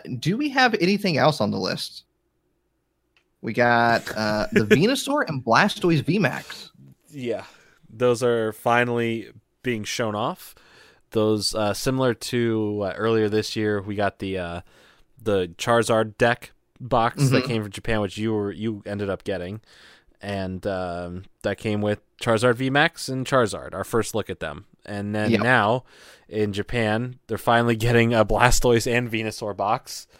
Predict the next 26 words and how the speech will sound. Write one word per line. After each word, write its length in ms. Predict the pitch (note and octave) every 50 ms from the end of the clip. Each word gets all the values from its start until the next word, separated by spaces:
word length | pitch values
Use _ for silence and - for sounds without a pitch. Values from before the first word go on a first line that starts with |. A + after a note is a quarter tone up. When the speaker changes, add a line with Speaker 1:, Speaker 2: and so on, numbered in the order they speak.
| _ - - -
Speaker 2:
that 200 | A2+ A#2 A#2 -
come 300 | - B2+ B2 A#2 A#2+ A#2
with 160 | A2+ - -
the 80 | A#2 G#2+
first 340 | - - A#2+ A#2 - -
appearance 540 | A#2+ G#2 - B2 A2 G#2 G#2 G#2+ G#2+ - -
of, 500 | - - F#2 F#2+ G2 G2 F#2+ F2 E2+ - - - - - - - _ -
uh, 260 | - F2+ F2+ F2+ F2+
Mega 280 | F#2 G2+ G#2 G2 G2+ F#2+
Venusaur 760 | F#2+ A2 G#2+ G#2+ G2+ - - A2 G#2 G2+ G2 G2 F#2+ G2+ - -
and, 420 | F2+ F2+ F2+ F2+ F2 F2 F2 -
or 100 | G2+ G2+
it's 80 | F#2 -
not, 180 | G#2+ F2 -
not 300 | F#2 G2+ G#2+ A2 F#2 -
Mega, 320 | F2+ F2+ E2 D2+ C2+ D2+ D#2
I'm 100 | E2+ F2
sorry, 380 | - - - - D2+ D2 C#2+
wh-, 260 | D#2+ F2 F2 E2 - -
what, 180 | A#2 G2+ -
what 120 | G#2+ G#2+ F#2
generation 520 | - G2+ G2 F#2+ F#2+ F#2+ G2 - - G2
am 100 | F2+ F2+
I 140 | G2 F#2+ F#2
in? 200 | F2 E2 - - -
Speaker 1:
<laughs> 100 | - -